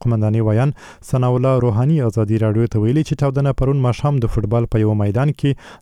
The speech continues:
د ځای پر ځای سوي ماین له کبله وه. د دې چاودنې مسؤلیت تر اوسه چا نه دی منلی. په سیمه کې د ازادي راډیو د خبریال د معلوماتو له مخې جنرال نذیر محمد نیازی چې اوس د ولسي پاڅونوالو مشر و،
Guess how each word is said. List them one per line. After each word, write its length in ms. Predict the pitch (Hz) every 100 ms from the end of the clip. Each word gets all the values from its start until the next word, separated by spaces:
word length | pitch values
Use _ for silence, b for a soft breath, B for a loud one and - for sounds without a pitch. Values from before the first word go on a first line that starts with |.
| 123
د 160 | 131 117
ځای 120 | 117 -
پر 120 | 117 104
ځای 140 | 107 -
سوي 200 | 147 135 117
ماین 180 | 117 107
له 160 | 110 -
کبله 260 | 120 110 98
وه. 80 | 110 107 _ B B B
د 20 | 147
دې 80 | 160 -
چاودنې 340 | 135 147 139 120
مسؤلیت 360 | - 120 117
تر 100 | 113
اوسه 240 | 110 - 110
چا 100 | 113 127 135
نه 60 | 123 104
دی 80 | 104
منلی. 300 | 104 101 117 113 B B -
په 140 | 131
سیمه 180 | 131 123 -
کې 60 | 113
د 120 | 113
ازادي 300 | 104 104 110
راډیو 240 | 110 107 107
د 80 | 110
خبریال 400 | 110 110 110 104
د 100 | 107
معلوماتو 440 | 107 104 110 110 107
له 60 | 131
مخې 340 | - 135 117
جنرال 320 | 120 123 123 113
نذیر 220 | 107 113
محمد 360 | 110 98 117 110
نیازی 260 | 110 104 147
چې 180 | - 151 143
اوس 260 | 147 151 - - B B B -
د 140 | 143
ولسي 340 | 139 135 160 -
پاڅونوالو 560 | 123 - 123 131 123 123
مشر 280 | 165 120 104
و، 140 | 104